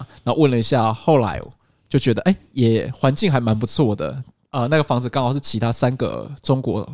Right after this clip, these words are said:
学生他们住，然后觉得，哎，语言也可以通。然后我之前其实也待过中国经验，这些也蛮多中国的朋友，觉得，哎，没有关系，那就一起住。然后后来就住进去了，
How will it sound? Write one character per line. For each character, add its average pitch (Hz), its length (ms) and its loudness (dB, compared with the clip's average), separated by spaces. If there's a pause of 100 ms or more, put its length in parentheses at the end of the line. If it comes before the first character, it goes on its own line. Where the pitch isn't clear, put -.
(100)
学 110 120 2
生 113 200 -2
他 120 100 -4
们 113 140 -4
住， - 240 -6 (260)
然 - 20 -20
后 135 100 4
觉 165 100 0
得， 202 80 4
哎， 247 100 0
语 123 180 -2
言 113 140 2
也 113 60 0
可 110 160 -2
以 104 40 -2
通。 104 260 -6 (420)
然 - 40 -6
后 127 100 4
我 127 60 2
之 - 120 0
前 123 220 0
其 131 100 -4
实 131 80 -2
也 127 80 4
待 123 140 2
过 123 140 2
中 117 200 -2
国 80 160 -8
经 101 280 -8
验， 107 180 -6
这 147 100 -2
些 151 100 -2
也 117 60 0
蛮 107 180 -2
多 120 100 0
中 117 200 -2
国 - 120 -8
的 - 60 -10
朋 90 160 -12
友， 110 80 -4
觉 - 120 -4
得， - 80 0
哎， 180 100 -2
没 143 100 0
有 120 60 2
关 110 220 -2
系， 110 160 -6
那 113 160 -4
就 - 120 -6
一 135 60 -6
起 - 140 -6
住。 - 260 -8 (520)
然 113 120 -2
后 107 40 -4
后 135 100 4
来 107 60 0
就 127 100 0
住 120 180 -4
进 104 160 -4
去 - 220 -6
了， - 80 -16